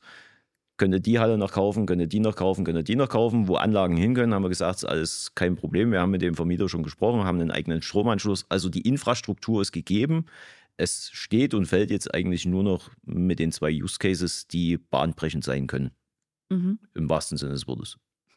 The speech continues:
Speaker 2: Und wie sieht da so die Zukunft aus? Also mit, von was geht ihr aus? Also wie diese Use Cases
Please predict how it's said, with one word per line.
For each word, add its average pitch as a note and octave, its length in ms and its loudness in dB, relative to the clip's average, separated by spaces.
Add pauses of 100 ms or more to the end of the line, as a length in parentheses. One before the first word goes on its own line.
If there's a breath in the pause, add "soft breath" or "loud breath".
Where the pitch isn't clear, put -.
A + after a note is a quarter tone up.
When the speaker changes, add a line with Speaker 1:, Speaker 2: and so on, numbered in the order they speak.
(1000 loud breath)
Speaker 2:
Und G3+ 300 0
wie G#3 100 2
sieht G#3+ 220 -4
da G3 80 -2
so G#3+ 160 0
die C4 120 2
Zukunft - 480 -6
aus? - 200 -2
Also F#3+ 360 0 (180)
mit, G3 160 0
von F#3+ 360 0
was F#3+ 320 -2
geht F#3+ 220 -4
ihr E3+ 200 -2
aus? G#3 280 0
Also F3+ 280 -2
wie F#3 60 0
diese F3+ 220 -2
Use F#3 200 -2
Cases F#3+ 460 -2